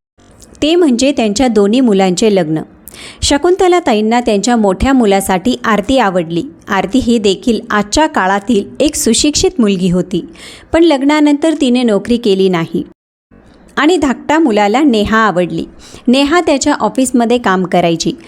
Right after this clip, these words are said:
म्हणून त्यांना त्यांच्या छोट्या मुलासाठी मुलगी शोधावी लागली नाही. दोन वर्षातच शकुंतलाताई आणि शैलेश राव यांनी त्यांच्या दोन्ही मुलांचे लग्न लावून दिले. आता मोठी सून आरतीने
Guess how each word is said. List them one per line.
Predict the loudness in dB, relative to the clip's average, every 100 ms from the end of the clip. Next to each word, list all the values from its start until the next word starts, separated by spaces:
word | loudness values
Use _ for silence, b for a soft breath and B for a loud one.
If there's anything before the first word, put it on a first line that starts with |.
| B B B
म्हणून | 2 2
त्यांना | 2 0 0 0
त्यांच्या | 0 0 0 0
छोट्या | 2 0 2 2
मुलासाठी | 4 2 0 -2 -2 -2 -4 0
मुलगी | 0 2 2
शोधावी | 2 0 0 0 2
लागली | 0 0 0
नाही. | 0 0 -4 -8 -20 B B -20 -20 -20 -20 -20 -20 -18 B B B -2
दोन | 2 2
वर्षातच | 2 0 0 -2 0 -2 -4 -10 -2
शकुंतलाताई | -2 0 0 2 2 0 0 0 -2 -6
आणि | 0 0
शैलेश | 2 2 2 0 0
राव | 0 -2 -4 -2
यांनी | 0 0 0
त्यांच्या | 0 0 0
दोन्ही | 2 2 2
मुलांचे | 2 2 0 0 0
लग्न | 0 0 0
लावून | 2 0 0
दिले. | 0 -2 -6 -18 B B
आता | -6 0 0
मोठी | 0 2 0
सून | 2 2
आरतीने | 2 0 0 0 0 -2